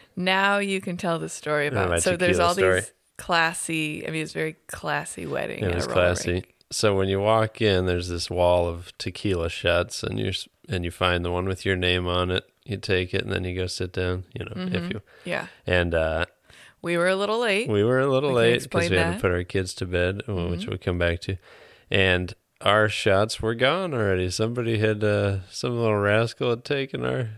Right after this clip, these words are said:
Speaker 2: shooters.
Speaker 1: That's all right.
Speaker 2: So I'm looking around.
Speaker 1: I think
Speaker 2: Uh,
Speaker 1: my mom said she took mine.
Speaker 2: Oh, maybe. Uh, well, so anyways, Willie and I are looking
Speaker 1: <laughs>
Speaker 2: around for another one that,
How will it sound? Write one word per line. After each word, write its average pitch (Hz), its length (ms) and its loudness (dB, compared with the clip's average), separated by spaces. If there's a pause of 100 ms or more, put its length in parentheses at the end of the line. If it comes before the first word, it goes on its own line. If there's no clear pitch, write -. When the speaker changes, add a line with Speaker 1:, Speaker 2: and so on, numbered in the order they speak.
(120)
Speaker 2:
shooters. 131 680 -4
Speaker 1:
That's 175 300 -12
all - 80 -10
right. 90 360 -12
Speaker 2:
So 95 260 2
I'm 92 120 0
looking 95 300 -2
around. 92 600 0 (760)
Speaker 1:
I 226 100 -4
think 196 160 4
Speaker 2:
Uh, 85 60 4
Speaker 1:
my 294 160 4
mom 226 300 0
said 233 220 -6
she 180 120 -6
took 214 280 -10
mine. 175 320 -10 (360)
Speaker 2:
Oh, 90 220 -2
maybe. 90 440 -6 (760)
Uh, 90 180 0
well, 87 160 0
so 90 180 -2
anyways, 85 420 -4
Willie 90 340 2
and 87 120 -2
I 87 180 2
are 90 120 2
looking 95 320 -2
Speaker 1:
<laughs> 95 60 0
Speaker 2:
around 98 300 2
for - 260 -6
another 98 360 0
one 104 240 0
that, 98 140 -4